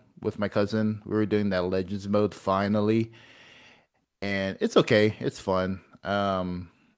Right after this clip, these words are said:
I don't really, I, I, I kinda expected more out of it.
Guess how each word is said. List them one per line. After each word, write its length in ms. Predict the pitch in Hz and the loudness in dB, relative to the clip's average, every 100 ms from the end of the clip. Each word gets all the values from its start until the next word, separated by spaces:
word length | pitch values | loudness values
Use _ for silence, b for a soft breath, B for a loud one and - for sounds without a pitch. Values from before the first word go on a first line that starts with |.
| _ _ _ | _ _ _
I 40 | 120 | -10
don't 120 | - | -6
really, 180 | 78 58 | -8 -4
I, 140 | - 127 | 4 6
I, 360 | 95 131 107 131 | 6 4 4 2
I 40 | |
kinda 400 | - 165 175 147 | 2 0 4 4
expected 560 | 117 - - 123 117 98 | 2 0 0 0 0 -2
more 320 | 95 113 151 | 0 2 2
out 120 | 160 | 2
of 120 | 170 | 2
it. 360 | 185 185 - | 2 0 -4